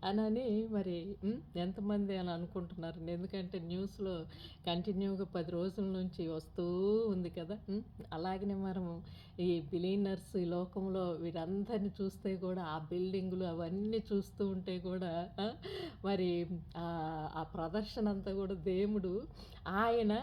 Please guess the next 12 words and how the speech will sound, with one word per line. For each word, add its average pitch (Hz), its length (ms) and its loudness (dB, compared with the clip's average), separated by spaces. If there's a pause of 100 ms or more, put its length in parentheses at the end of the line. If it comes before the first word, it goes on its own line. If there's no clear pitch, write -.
ఆ 180 200 2
ధనం 185 540 0
అంటే 185 320 -2
తన 175 640 0
యొక్క 170 300 -2 (480)
ఆయన 170 320 0
ఐశ్వర్యంలో 214 760 2
ఇదిగో 220 340 2
అని 226 240 4
ఒక 202 240 -4
మచ్చు 190 400 -2
తునక, 233 380 -2